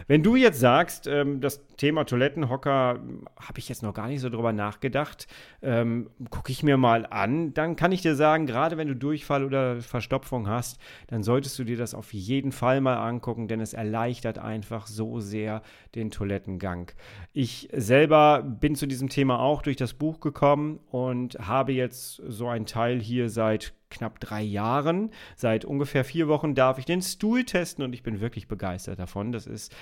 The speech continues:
sonst würde ich es jetzt hier nicht mit in diesen Podcast reinnehmen.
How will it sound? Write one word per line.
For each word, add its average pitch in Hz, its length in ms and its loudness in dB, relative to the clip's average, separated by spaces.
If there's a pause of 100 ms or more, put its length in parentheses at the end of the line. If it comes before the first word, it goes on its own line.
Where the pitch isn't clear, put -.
(180)
sonst 110 220 -4
würde 113 140 -2
ich - 60 -8
es - 40 -10
jetzt - 160 -8
hier 113 140 -2
nicht 107 180 -4
mit 110 160 -2
in 113 140 -4
diesen 101 180 -6
Podcast 104 640 -4
reinnehmen. 110 640 -2